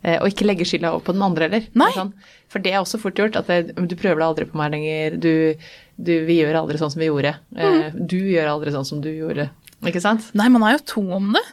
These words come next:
Speaker 1: Så
Speaker 2: tenker
Speaker 1: at,
Speaker 2: jeg.
Speaker 1: eh, jeg synes det hadde vært hyggelig,
Speaker 2: Mhm.
Speaker 1: for jeg har lyst til å ligge med deg.
Speaker 2: Ja. Og har man kommet hit, så tenker jeg sånn, begynn med å gjøre noe hyggelig i hverdagen, da.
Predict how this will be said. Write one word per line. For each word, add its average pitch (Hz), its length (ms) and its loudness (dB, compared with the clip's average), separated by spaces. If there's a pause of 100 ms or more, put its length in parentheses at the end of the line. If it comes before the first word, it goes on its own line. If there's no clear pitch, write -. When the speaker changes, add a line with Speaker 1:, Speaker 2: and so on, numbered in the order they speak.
(120)
Speaker 1:
Så - 160 -4
Speaker 2:
tenker 359 160 0
Speaker 1:
at, 302 80 2
Speaker 2:
jeg. 262 240 2
Speaker 1:
eh, - 680 -18
jeg 233 160 -6
synes 180 180 -8
det 175 80 -4
hadde 170 100 -2
vært 175 140 -4
hyggelig, 170 260 -2 (140)
Speaker 2:
Mhm. 311 200 6 (180)
Speaker 1:
for - 120 -4
jeg 156 600 -6 (240)
har - 60 0
lyst - 240 -10
til - 60 -8
å - 60 -4
ligge 120 100 -8
med 131 120 -8
deg. - 220 -20 (260)
Speaker 2:
Ja. 220 80 0 (560)
Og 208 60 0
har 208 60 4
man 220 140 6
kommet 208 320 2
hit, 202 100 -4
så 220 120 0
tenker 202 240 4
jeg 196 40 0
sånn, 196 200 4 (720)
begynn 240 400 8
med 277 100 8
å 262 60 6
gjøre 226 80 6
noe 233 100 8
hyggelig 196 280 4
i 202 40 4
hverdagen, 214 460 2
da. 220 40 0